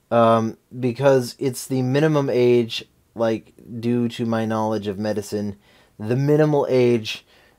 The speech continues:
at which the prefrontal cortex could at least be mostly developed, right? So, the prefrontal cortex is responsible for reasoning.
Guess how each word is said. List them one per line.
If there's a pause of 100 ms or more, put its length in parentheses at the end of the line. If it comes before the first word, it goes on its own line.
(120)
at
which
the
prefrontal
cortex
could
at
least
be
mostly
developed, (340)
right? (1040)
So, (100)
the
prefrontal
cortex
is
responsible
for
reasoning.